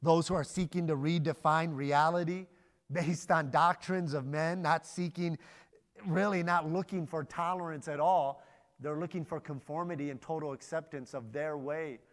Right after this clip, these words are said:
of doing things. And the Christian is called to follow Jesus no matter what.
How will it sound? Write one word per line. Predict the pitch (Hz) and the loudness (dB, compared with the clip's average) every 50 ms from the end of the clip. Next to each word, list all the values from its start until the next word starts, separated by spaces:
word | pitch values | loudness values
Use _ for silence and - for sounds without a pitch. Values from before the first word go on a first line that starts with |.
| _ - | _ -14
of | 139 135 117 | -12 -12 -8
doing | 110 156 170 190 165 | -8 -8 -6 -8 -8
things. | - 143 120 107 | -8 -10 -12 -12
And | 127 123 | -14 -14
the | 131 | -14
Christian | - - - 175 147 - - - 160 135 | -14 -14 -14 -14 -14 -14 -12 -12 -12 -12
is | 120 113 | -12 -14
called | - - - - 143 165 175 151 107 - - - - - | -18 -14 -6 -4 -2 -2 -2 -2 -6 -10 -20 -20 -20 -16
to | - 139 | -16 -14
follow | - - 147 151 165 170 151 | -6 -2 -2 0 0 0 -4
Jesus | 127 113 110 135 165 190 165 156 123 - | -6 -8 -6 -6 -6 -6 -6 -10 -12 -12
no | 131 127 139 | -10 -10 -8
matter | 143 139 139 135 131 127 | -8 -6 -6 -6 -6 -8
what. | 120 123 151 180 - - | -8 -8 -8 -8 -8 -12